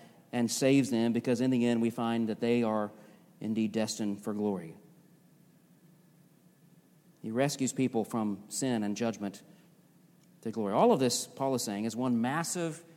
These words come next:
scary, but beautiful demonstration of God's sovereignty and holiness. And Paul brings this up because he wants us to,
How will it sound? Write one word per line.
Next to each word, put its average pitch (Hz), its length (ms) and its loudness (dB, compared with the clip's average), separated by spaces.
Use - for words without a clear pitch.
scary, 156 800 -2
but 98 260 -6
beautiful 151 680 2
demonstration 107 960 -2
of - 140 -14
God's 120 640 -2
sovereignty 110 800 -4
and 104 140 -8
holiness. 101 640 -4
And 226 100 4
Paul 277 200 8
brings 220 260 10
this 156 180 8
up 131 200 6
because 143 240 2
he 165 100 2
wants 214 260 2
us 165 180 2
to, 127 280 -4